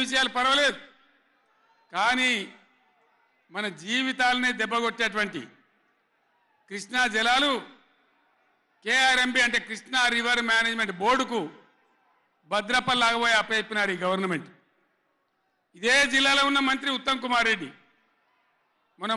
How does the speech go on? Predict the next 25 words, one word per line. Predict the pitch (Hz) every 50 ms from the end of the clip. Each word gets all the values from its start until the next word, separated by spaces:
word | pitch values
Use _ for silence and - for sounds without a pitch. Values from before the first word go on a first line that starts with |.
| 220 220
మాట్లాడిండు | 233 240 233 262 240 247 247 233 220
అసెంబ్లీలో, | 220 214 220 226 233 240 240 233 214 214
మీరు | 214 226
కూడా | 226 220 220 208
విన్నారు. | 196 208 208 185 127 - - _ _ _ _ _ _ _ _ _ _ _ _ _ _ _ _ _ _ _ _ _ _ _ _ _ _ _ _ _ _ _ _ _
ఉమ్మడి | 180 190 226 240 254 254 247
రాష్ట్రమే | 247 240 240 240 254 254 254 254
నయం | 247 233 233 247 247 247
ఉండినట్టు | 247 247 247 240 226
ఆయనకట, | 233 233 233 226 208 214 180 123 - - - _ _ _ _ _ _ _ _ _ _ _ _ _ _ _ _ _ _ _ _ _ _ _ _ _ _ _ _
ఉమ్మడి | 185 185 220 240 247 247 240
రాష్ట్రమే | 240 240 240 240 247 247 247 240
మంచిగా | 226 226 - 247 240
ఉండే, | 240 240 233 254 277 294 285 233 185 - - - _ _ _ _ _ _ _ _ _ _ _ _ _
ఇప్పుడు | _ 202 220 214
మంచిగా | 202 208 214 208 240 240
లేదట. | 226 233 247 254 247 226 226 180 - - - - - _ _ _ _ _ _ _ _ _ _ _ _ _ _ _ _ _ _ _ _ _ _ _ _ _ _ _ _ _ -
మరి | 190 202 190
శ్రీకాంతాచారి | - 170 220 247 247 254 262 262 254 262 247 262 262 254 254 254
ఎందుకు | 254 262 262 262
చచ్చిపోయింది? | 262 - 214 233 269 269 254 254
ఇదే | 247 269 269 226
జిల్లాలో | 262 247 254 262 262 254
పుట్టిన | 254 - 262 269 233
బిడ్డ. | 247 226 262